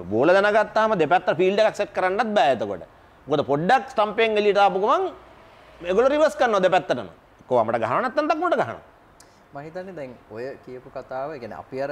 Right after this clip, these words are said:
Speaker 2: හැම එකකම අන්තයට යන්නේ නැතුව මැද ප්ලෑන් එකක ඉන්න ඕනේ ඕන වෙලාවට අපේ ප්ලෑන් එක වෙනස් කරන්න පුළුවන් විදිහට. දැන් මං ආසන්න උදාහරණ ටිකක් ගත්තොත් නිරෝෂන් ඩික්වැල්ල රිවර්ස් ස්වීප් ගැහුවා. හැබැයි පළවෙනි බෝලේ ඉඳන් රිවර්ස් ස්වීප් ගහපු තැනුත් තිබුණා.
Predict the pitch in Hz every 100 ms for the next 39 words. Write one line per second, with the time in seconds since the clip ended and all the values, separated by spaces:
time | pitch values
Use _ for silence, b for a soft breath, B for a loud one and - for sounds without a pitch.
0 | 131 - 101 123 127 151 160 160 113 110
1 | 139 147 143 131 107 101 139 165 370 -
2 | B B - - - - - - - -
3 | - - - - 98 117 170 180 180 185
4 | 190 202 190 175 190 214 277 254 - -
5 | 131 175 190 185 185 190 208 277 240 214
6 | 208 202 202 220 202 196 - 196 214 185
7 | 147 110 101 110 110 - - 107 104 -
8 | 101 127 139 135 135 135 131 131 127 127
9 | - 226 - B B B - 123 147 165
10 | 151 143 160 180 202 165 147 147 165 175
11 | 135 107 90 - 110 165 202 - - 131
12 | 190 214 214 220 220 220 208 208 208 202
13 | 202 202 208 - - - 190 214 220 160
14 | 117